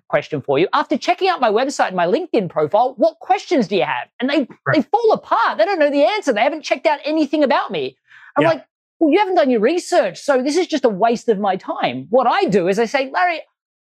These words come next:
Speaker 1: I'm so glad we can get on a call today." You'll respond, "Yes, me too." And then I'll respond with something like, "Now, I've just, I've taken a moment to look over our brief email exchange. I, I've looked at the reservation notes that you gave me.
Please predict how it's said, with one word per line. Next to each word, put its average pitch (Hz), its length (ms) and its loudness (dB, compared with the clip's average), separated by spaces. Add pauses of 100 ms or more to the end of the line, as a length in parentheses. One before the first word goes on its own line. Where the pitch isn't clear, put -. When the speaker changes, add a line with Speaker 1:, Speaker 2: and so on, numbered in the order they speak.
(100)
Speaker 1:
I'm 311 80 2
so 269 320 -2
glad 220 280 0
we 180 80 -6
can 175 80 -8
get 165 120 0
on 151 80 -4
a 143 60 -8
call 220 220 0
today." 165 260 -2
You'll 214 220 0
respond, 185 480 -2
"Yes, 190 240 -4
me 170 200 -2
too." 269 300 2
And - 260 -8
then 294 140 2
I'll 285 80 4
respond 277 360 0
with 277 140 0
something 277 320 -2
like, 233 400 0 (240)
"Now, 240 180 2
I've 185 240 -2
just, 302 340 0
I've 226 160 -2
taken 320 240 -2
a 330 40 -2
moment 220 300 -2
to 202 80 -4
look 226 160 2
over 208 360 0
our 180 120 0
brief 180 340 -4
email 175 280 0
exchange. 170 640 -2
I, 170 220 0 (180)
I've 175 140 2
looked 269 280 0
at 233 200 0
the 220 100 4
reservation 196 600 -2
notes 165 320 -2
that 180 140 -4
you 165 140 2
gave 175 400 0
me. 147 280 -4